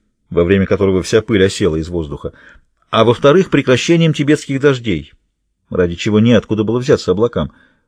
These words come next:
Впрочем, последние и летом, вероятно, недалеко заходят от окраинных гор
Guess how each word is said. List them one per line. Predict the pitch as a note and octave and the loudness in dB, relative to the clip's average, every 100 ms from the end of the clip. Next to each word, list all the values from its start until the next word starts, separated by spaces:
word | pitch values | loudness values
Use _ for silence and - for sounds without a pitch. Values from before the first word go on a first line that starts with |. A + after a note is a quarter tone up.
| _ _ | _ _
Впрочем, | - F3 E3 | -12 -8 -6
последние | D#3+ D3 D#3 C#3+ C#3 B2 A2 | -6 -4 -2 -2 -2 -2 -4
и | C#3 | -6
летом, | - - G2 | -8 -4 0
вероятно, | F#2 F#2+ F#2 G2 | 2 2 0 0
недалеко | G2 G#2 A#2 A#2 | 0 0 -2 -2
заходят | F#2 G2 A2 F#2 E2+ _ | 0 0 0 -2 -4 _
от | F#2+ G2 | -4 -4
окраинных | F2 G2 F#2 F2+ | 0 0 2 -2
гор | E2+ G#2+ | 0 0